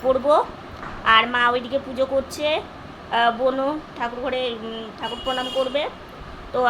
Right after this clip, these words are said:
আমি ভাবলাম যে একটু তোমাদের সাথে গল্প করলে না মনটা অনেকটা ভালো লাগে, তো সেই জন্যই আর কি গিয়েছিলাম লাইভে। তোমরা যারা যারা লাইভটা দেখোনি দেখে এসো। এদিকে দেখো তোমাদের বলেছিলাম ফ্রিজটা দেখাবো, দেখো ফ্রিজটা মোছার,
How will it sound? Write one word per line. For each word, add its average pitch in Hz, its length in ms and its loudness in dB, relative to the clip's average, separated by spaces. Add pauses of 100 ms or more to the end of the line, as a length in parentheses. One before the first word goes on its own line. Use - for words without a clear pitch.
আমি 240 180 2 (360)
ভাবলাম 254 340 2 (140)
যে 240 60 0
একটু 247 200 -4
তোমাদের 240 260 -2
সাথে 262 220 -6
গল্প 214 240 0
করলে 269 200 0
না 269 140 0 (800)
মনটা 247 240 2
অনেকটা 240 320 0
ভালো 240 260 0
লাগে, 185 340 4 (320)
তো 233 40 -4 (120)
সেই 226 280 0
জন্যই 240 260 0
আর 220 200 2
কি 320 100 -6 (580)
গিয়েছিলাম 294 440 0 (100)
লাইভে। 220 360 0
তোমরা 262 220 0
যারা 254 160 2
যারা 277 200 2
লাইভটা 220 240 0
দেখোনি 247 440 -2 (480)
দেখে 254 260 0 (120)
এসো। 294 220 -4 (140)
এদিকে 254 240 -2
দেখো 240 280 0 (440)
তোমাদের 277 320 6
বলেছিলাম 277 320 2
ফ্রিজটা 277 360 -2
দেখাবো, 233 380 2
দেখো 247 240 2 (440)
ফ্রিজটা 277 360 0
মোছার, 269 280 0